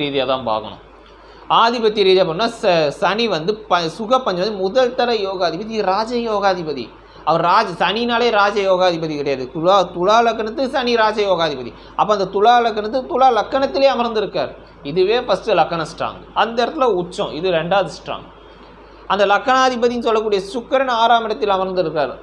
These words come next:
அதுவும் உச்சம். நான் ஃபஸ்ட்டே சொன்ன ஒரு பாயிண்ட் தான். இந்த ஜாதகக்காருக்கு ஏன் இந்த பிரச்சனை இல்லை? லக்னாதிபதி first of all ஆறாம் இடத்துல, ஒரு பிரச்சனைக்கான கு-, இடத்துல, ஒரு குற்றவியான ஸ்தானம் தான் அந்த லக்னாதிபதி இருக்கார். லக்னாதிபதி இந்த இடத்துல லக்னாதிபதியா மட்டும் வரமாட்டாரு,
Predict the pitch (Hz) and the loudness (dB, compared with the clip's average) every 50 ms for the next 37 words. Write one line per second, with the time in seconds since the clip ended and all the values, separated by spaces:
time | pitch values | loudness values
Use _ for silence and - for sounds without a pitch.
0 | - - - - 180 220 247 233 196 165 156 - - - 156 127 117 - - - | -18 -12 -4 -2 0 0 0 -2 -2 -4 -4 -6 -10 -10 -10 -10 -10 -14 -20 -20
1 | - - - - - - - - - 170 170 175 185 190 185 247 233 226 226 208 | -20 -20 -20 -20 -20 -20 -20 -10 -6 -6 0 0 0 0 2 0 -2 0 0 0
2 | 190 185 175 165 - - 160 165 165 147 139 139 135 165 190 190 196 185 180 202 | 2 2 0 0 0 -2 -2 -2 -2 -4 -6 -6 -6 -6 -4 -2 -2 -2 2 2
3 | 190 208 240 240 233 214 180 175 160 151 139 123 120 139 165 196 214 - - - | 2 4 2 2 0 -2 0 0 0 0 -2 -4 -6 -4 -4 -4 -4 -6 -14 -20
4 | - - - - - 165 170 202 226 254 262 247 220 208 208 - 185 175 180 202 | -20 -20 -20 -20 -14 -6 -2 0 2 2 2 0 0 -2 -2 0 -2 -2 -2 -2
5 | 180 165 185 214 202 190 185 - 240 240 233 214 214 226 - 190 160 - - 190 | -2 0 0 2 2 2 0 0 -2 -2 -2 0 -2 -4 -2 -4 -6 -4 -4 -6
6 | 156 180 175 175 156 135 147 151 147 143 135 113 113 - - 101 92 - - - | -2 0 2 2 4 2 4 2 2 0 0 -6 -10 -10 -12 -14 -14 -14 -16 -20
7 | - - - - - - - - - - - - - - - - - 175 170 190 | -20 -20 -20 -20 -20 -20 -20 -20 -20 -20 -20 -20 -20 -20 -20 -20 -10 -4 0 2
8 | 208 233 240 - - - 196 185 180 - - 233 226 226 208 - - - 208 214 | 2 2 0 -4 -4 0 0 0 0 0 -2 -2 -2 -2 -2 -6 -2 0 2 2
9 | 208 214 220 214 214 - 202 190 185 180 175 185 - 175 165 165 175 180 180 - | 4 2 0 -2 -2 0 2 2 4 2 2 0 0 -2 0 0 0 0 -2 -6
10 | 180 175 - 226 226 220 214 220 214 202 202 - 208 180 175 170 160 175 208 202 | -10 -6 0 0 2 2 2 2 0 -2 -2 0 -2 0 0 -2 -2 -2 -2 0
11 | 190 175 160 151 151 190 180 175 160 147 160 160 160 147 147 127 120 135 151 - | 0 2 0 0 2 2 0 0 0 -2 -2 -4 -4 -2 -4 -4 -2 0 -2 -2
12 | - - 202 214 214 208 196 202 196 202 190 170 170 190 185 175 160 - - 190 | -2 -2 -2 2 2 2 2 0 -2 -2 -4 -4 0 0 2 2 2 0 0 0
13 | 196 196 185 180 180 170 175 175 165 165 170 165 - 208 196 180 170 170 165 165 | 2 2 2 2 0 2 2 2 2 2 -2 -2 0 0 2 4 2 2 2 -2
14 | 160 160 165 156 160 196 226 | -2 0 2 2 4 4 2